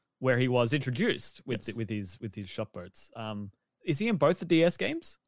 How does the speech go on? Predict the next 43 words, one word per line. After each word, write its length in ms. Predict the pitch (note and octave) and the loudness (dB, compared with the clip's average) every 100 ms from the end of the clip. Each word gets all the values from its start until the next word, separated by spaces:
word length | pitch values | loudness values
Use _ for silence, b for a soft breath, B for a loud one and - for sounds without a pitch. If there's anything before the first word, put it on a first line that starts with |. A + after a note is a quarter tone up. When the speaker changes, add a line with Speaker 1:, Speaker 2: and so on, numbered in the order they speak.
| _ _ _ _ _ _ - | _ _ _ _ _ _ -16
Speaker 2:
Uh, 60 | - _ _ _ C3+ | -16 _ _ _ -10
the, 120 | B2 - | -8 2
I 100 | A#2+ | 2
don't 160 | B2+ A#2+ | 4 2
know 80 | |
about 200 | A#2 A2 | 0 0
Spirit 260 | - - - | -6 -12 -8
Tracks. 320 | - - - | -8 -10 -10
I've, 140 | - - - | -12 -10 -8
I've, 200 | A#2+ - | -8 -8
I've 140 | A2 A2 | -10 -10
not 100 | - | -10
played 160 | - | -10
it 80 | - | -6
much. 140 | - | -6
Speaker 1:
Okay, 100 | - | -6
so 140 | - C3+ | -4 0
he's 140 | C#3+ | 2
at 80 | D3+ | 4
least 260 | E3+ D#3+ - | 4 2 2
in 140 | A#2 | -2
the, 260 | A2 G2+ A2 | 0 -2 -4
in 140 | G2 | -6
the, 160 | F#2 F#2 | -8 -10
in 180 | G2+ F#2+ | -14 -14
at 120 | - | -12
least 140 | G#2+ G2+ | -6 0
Speaker 2:
Like, 120 | D3+ | 0
Speaker 1:
the 80 | - | -2
other 100 | - | -8
one. 100 | - | 4
Speaker 2:
I 40 | G3 | 6
Speaker 1:
And 60 | |
Speaker 2:
assume 140 | B2+ C3+ | 6 6
Speaker 1:
then, 60 | C3 | 6
Speaker 2:
so, 140 | C#3+ | 6
Speaker 1:
yeah. 100 | D3 | 6
Speaker 2:
'cause, 160 | E3+ D3 | 4 2
'cause 160 | D#3+ | -2
Spirit 240 | D3 F#3+ F3 | 2 4 4
Tracks 280 | D#3 C#3 C#3 | 4 2 0
is, 120 | A#2+ | 0
again, 540 | A#2 B2+ B2 A2+ G#2+ | 0 2 0 0 -8